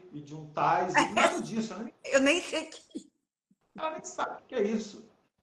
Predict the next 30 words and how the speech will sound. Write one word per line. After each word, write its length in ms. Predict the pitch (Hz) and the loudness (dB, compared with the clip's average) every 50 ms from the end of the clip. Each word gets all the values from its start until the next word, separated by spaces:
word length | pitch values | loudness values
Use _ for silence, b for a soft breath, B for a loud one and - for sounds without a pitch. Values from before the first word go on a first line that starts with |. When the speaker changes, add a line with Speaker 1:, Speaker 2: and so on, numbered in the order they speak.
| _ _ | _ _
Speaker 1:
Ela 300 | - 151 175 180 - - | -2 0 2 2 2 2
quer 300 | - - 190 190 220 247 | 0 0 0 2 2 2
resolver 300 | 254 277 277 339 339 349 | 0 -2 -2 -2 -2 -2
um 80 | 359 349 | -2 -2
problema 420 | - 359 339 320 311 330 254 240 | -2 0 0 2 2 2 0 0
de 80 | 226 220 | 0 0
relacionamento 600 | 226 247 233 - - 240 220 202 190 196 190 - | 2 4 4 4 2 2 0 0 0 -2 -2 -4
com 60 | - | -6
o 40 | 151 | -10
filho 220 | - - 170 156 | -8 -4 -4 -4
dela, 320 | 127 127 147 156 170 170 170 | -2 0 0 2 2 2 2
ela 100 | 170 170 | 0 0
quer 600 | - 196 196 220 240 254 269 269 262 254 226 - | -2 -2 -2 0 0 0 2 2 0 0 0 0
pa-, 200 | 226 220 - - | 0 0 0 0
é, 140 | 185 185 175 | 0 0 2
dormir 260 | 170 165 170 170 160 | 2 2 2 2 0
bem, 240 | - - 156 170 170 | 0 0 -2 -2 -2
ela 220 | 160 165 170 165 | -4 -4 -4 -6
quer, 640 | 165 - 185 190 196 208 226 - - - - - _ _ | -6 -8 -10 -8 -6 -6 -6 -6 -8 -10 -16 -20 _ _
é, 420 | - 214 190 190 185 180 165 - - | -14 -12 -10 -6 -2 0 0 0 0
parar 280 | - - 156 160 156 | 0 -2 0 0 0
de 120 | 156 151 139 | -2 -4 -6
ter, 540 | - - - 160 160 165 160 147 - - 151 | -10 -10 -8 -4 -2 -2 -2 -2 -4 -8 -10
é, 460 | 139 139 139 - - 139 135 123 117 | -10 -8 -8 -10 -8 -8 -8 -8 -4
é, 20 | 143 | -2
nem 140 | 175 254 | -2 -2
fala 200 | 262 - 269 269 | 0 -2 -2 -2
ansiedade, 440 | 262 - - 220 185 185 170 156 - - | -2 -2 -2 -2 0 0 0 0 0 -2
fala 380 | - 160 160 151 143 - - 165 | -2 0 2 2 2 2 0 -2
estresse. 720 | 165 - - 202 190 190 180 - - - - - - - | -6 -4 -2 0 0 0 0 -2 -4 -8 -10 -12 -16 -14